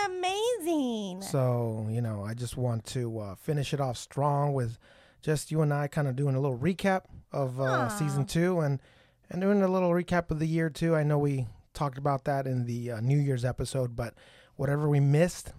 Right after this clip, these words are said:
Speaker 2: you know, we
Speaker 1: <laughs>
Speaker 2: can, we,
Speaker 1: January sixth.
Speaker 2: we can cover now.
Speaker 1: <laughs>
Speaker 2: What was
Speaker 1: Everything.
Speaker 2: January sixth?
Speaker 1: Oh, I
Speaker 2: Oh,
Speaker 1: don't
Speaker 2: the election?
Speaker 1: <laughs>
Speaker 2: Yeah.
Speaker 1: Yeah.
Speaker 2: It's
Speaker 1: The
Speaker 2: been
Speaker 1: Capitol.
Speaker 2: Yeah. There's nothing, um, honestly, for me, nothing's changed.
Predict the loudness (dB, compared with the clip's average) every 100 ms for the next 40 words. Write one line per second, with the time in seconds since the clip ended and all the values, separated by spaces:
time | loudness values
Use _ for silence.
0 | -12 -6 2 2 4 2 2 -2 -4 -2
1 | -2 -2 -4 -6 -10 -12 -14 0 0 2
2 | -4 -4 -2 -2 0 0 0 -2 -6 -10
3 | -12 _ _ -8 -8 -8 -12 -2 2 4
4 | 2 2 2 0 -4 -6 -10 -20 -20 -18
5 | -10 -8 -6 -8 -6 2 4 4 0 -6
6 | -2 6 6 6 4 6 2 0 -6 -12
7 | -10 -10 -10 -10 -6 -4 -4 -6 -10 -4
8 | 4 6 4 2 -4 -10 -10 -12 -14 -16
9 | 0 4 4 2 -4 -16 _ _ -4 0
10 | 2 2 2 0 0 -2 0 0 0 -2
11 | -4 -6 -8 -14 -20 _ _ _ -20 _
12 | 0 2 2 0 -4 -2 0 2 2 2
13 | 2 0 0 2 2 0